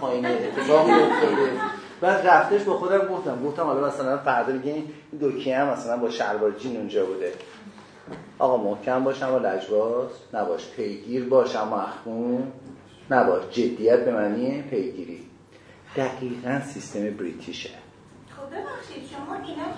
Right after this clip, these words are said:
Speaker 2: این، این که مثلاً باش و اینا که خب چیز نیست، مثل سیر و جادو نیست که شما باش. چطور باش؟
Speaker 1: هیچی.
Speaker 2: نه،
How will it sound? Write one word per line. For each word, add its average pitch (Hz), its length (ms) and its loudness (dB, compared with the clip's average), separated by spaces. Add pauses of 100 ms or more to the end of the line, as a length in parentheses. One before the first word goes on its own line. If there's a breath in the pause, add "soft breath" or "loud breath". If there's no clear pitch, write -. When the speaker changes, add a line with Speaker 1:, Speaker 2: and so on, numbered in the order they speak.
Speaker 2:
این، 254 160 -6
این 247 240 -4
که 240 60 -8
مثلاً 226 500 -2
باش 220 260 0
و - 80 -4
اینا 226 260 -2
که 190 120 0
خب - 260 0 (260)
چیز 302 260 -6
نیست، 349 120 -2
مثل 240 260 -2
سیر 220 360 2
و 208 40 4
جادو 202 300 4
نیست 240 260 0
که 185 60 2
شما 190 280 0 (100)
باش. - 320 2 (880)
چطور 233 420 6
باش؟ - 320 8 (760)
Speaker 1:
هیچی. 202 520 10 (600)
Speaker 2:
نه، - 80 -2